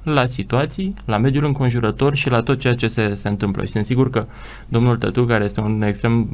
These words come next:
de bun specialist în această zonă, ne poate da mai multe, mai multe detalii. Am vorbit destul de mult. Cred că ce e important de reținut aici pentru, pentru ascultători, pe care îi salut cu această ocazie, este că trebuie să fim mai responsabili, trebuie să fim atenți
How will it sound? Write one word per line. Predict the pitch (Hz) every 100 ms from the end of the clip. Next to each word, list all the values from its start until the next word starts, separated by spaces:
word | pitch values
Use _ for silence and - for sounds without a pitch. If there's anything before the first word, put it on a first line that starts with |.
| 95 101
de | 95
bun | 113
specialist | 120 120 113 110 127 127
în | 107
această | 104 113 107 98
zonă, | 107 120
ne | 120
poate | 113 113 110
da | 107
mai | 107 104
multe, | 101 104 101 95 92
mai | 107
multe | 98 98 101
detalii. | 98 95 - 87 - - -
Am | 160
vorbit | 160 - 151
destul | 147 147
de | 135
mult. | 131 107 98
Cred | - 127
că | 120
ce | 117 -
e |
important | 151 139 120 135 131
de | 120
reținut | 110 - 110 120
aici | 110 117
pentru, | 120 107 - 107 104
pentru | 113 104
ascultători, | 107 - 104 - - 147
pe | 143
care | 107 104
îi | 101
salut | - 104 123
cu | -
această | 110 120 123
ocazie, | 107 131 139 139 127 - - - - - -
este | 147 147
că | 139
trebuie | 139 139
să | 135
fim | 123 131
mai | 127
responsabili, | 117 107 - 98 - 131 196 214 - - -
trebuie | - 120 120
să | 113
fim | 101 131 120
atenți | 101 - 139 190 -